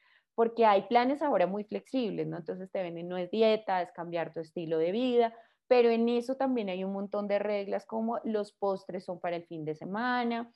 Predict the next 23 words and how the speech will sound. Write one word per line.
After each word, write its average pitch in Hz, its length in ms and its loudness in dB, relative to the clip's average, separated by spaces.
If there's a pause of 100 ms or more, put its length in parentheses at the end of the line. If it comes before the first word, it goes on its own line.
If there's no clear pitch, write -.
(340)
todo 339 240 6
ese 359 200 0
tipo 320 280 2
de 339 140 0
cosas 233 400 0 (460)
que 247 120 -2
nos 226 260 2
desconectan 214 840 -2
del 294 180 -2
deseo 202 480 0
presente 208 840 -4 (300)
y 233 120 0
de 208 100 4
lo 202 120 -2
que 202 120 -8
nuestro 196 360 -6
cuerpo 202 360 -4
está 233 220 -4
realmente 233 580 0
queriendo 214 480 -2
en 185 80 -4
un 170 100 -6
momento 170 400 -10